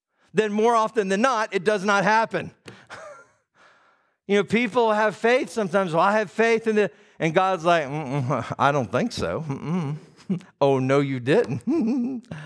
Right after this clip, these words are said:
<laughs> "I do not believe that I," <laughs> that was my idea. Hebrews chapter eleven, getting back to Hebrews chapter eleven, this is very interesting.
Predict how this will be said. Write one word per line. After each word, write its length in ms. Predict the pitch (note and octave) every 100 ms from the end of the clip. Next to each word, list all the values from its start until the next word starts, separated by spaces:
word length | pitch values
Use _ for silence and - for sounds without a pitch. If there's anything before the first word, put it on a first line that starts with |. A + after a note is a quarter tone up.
| -
<laughs> 320 | C#3 - -
"I 240 | G2 A#2 B2+
do 200 | B2 C3+
not 200 | D3+ C#3
believe 300 | D3 D#3+ D3
that 140 | D3
I," 220 | D#3+ E3 - F3+ - _ _
<laughs> 520 | _ _ _ _ _ -
that 120 | E3
was 140 | D#3
my 260 | D#3 G3 G#3
idea. 480 | D#3 C3 C3 C#3 F3+ - _ _
Hebrews 460 | - A3 G#3 G#3 D3+
chapter 400 | G#3+ F#3+ - F#3
eleven, 500 | E3+ E3+ E3+ D3 C#3+
getting 220 | E3+ F3
back 240 | F3 E3+
to 120 | E3+
Hebrews 360 | D#3 E3+ D#3 C#3
chapter 320 | F3 D#3 D3
eleven, 380 | D3+ C#3 C#3+ G#3
this 180 | F4+ A3
is 100 | C#3
very 300 | C#3 D3+ C3
interesting. 640 | C3 A#2+ B2 - C3+ C3+